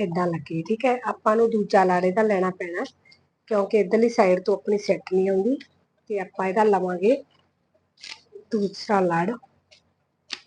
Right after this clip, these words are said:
ਤੇ ਜੇ ਆਪਾਂ ਸਿੱਧੀ ਲਾਉਣੀ ਹੋਵੇ, ਤਾਂ ਆਪਾਂ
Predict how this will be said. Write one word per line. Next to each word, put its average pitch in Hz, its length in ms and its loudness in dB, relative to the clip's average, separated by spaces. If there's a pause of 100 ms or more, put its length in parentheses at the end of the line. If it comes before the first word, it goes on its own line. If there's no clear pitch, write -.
(1500)
ਤੇ 214 60 -6 (400)
ਜੇ 220 180 6
ਆਪਾਂ 220 180 6
ਸਿੱਧੀ 240 340 2
ਲਾਉਣੀ 233 320 6
ਹੋਵੇ, 220 220 6
ਤਾਂ 220 120 4
ਆਪਾਂ 214 260 2